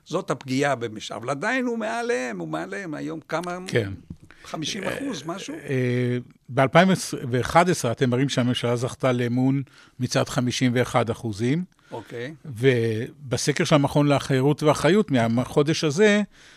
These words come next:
Speaker 2: רק עשרים ואחד נקודה ארבעים וחמישה לממשלה, הכנסת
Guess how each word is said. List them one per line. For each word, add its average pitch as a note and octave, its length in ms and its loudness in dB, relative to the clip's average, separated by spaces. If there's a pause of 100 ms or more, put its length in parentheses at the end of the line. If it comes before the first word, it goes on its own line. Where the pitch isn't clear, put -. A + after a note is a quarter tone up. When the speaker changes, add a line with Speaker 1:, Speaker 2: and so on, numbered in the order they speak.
(140)
Speaker 2:
רק C3+ 320 4
עשרים D#3 360 0
ואחד C3+ 460 2
נקודה B2+ 380 0
ארבעים B2 320 2
וחמישה B2 460 2
לממשלה, A#2 720 0 (640)
הכנסת D3+ 760 2